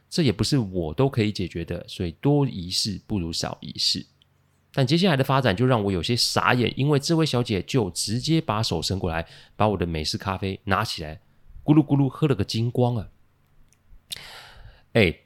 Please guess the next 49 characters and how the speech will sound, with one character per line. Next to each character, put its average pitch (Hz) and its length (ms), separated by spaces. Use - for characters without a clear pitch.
我 160 140
以 - 20
前 135 80
在 143 80
国 110 140
外 113 120
也 95 60
是 98 80
被， 110 240
有 90 80
被 110 80
人 104 60
家 95 80
抢 78 280
过 87 280
哦， - 120
但 185 120
我 131 80
从 131 180
来 135 60
没 143 80
有 135 80
被 139 180
别 110 220
人 110 100
抢 92 300
过 107 140
咖 98 200
啡 95 200
嘞。 82 220
我 135 100
盯 214 320
着 180 120
她 139 140
啊， 117 240
咕 156 120
噜 165 80
咕 165 100
噜 165 100
把 131 180
我 107 60
特 - 220
大 120 160
杯 117 140
美 90 160
式 107 100
灌 101 340
光 87 240
啊。 73 140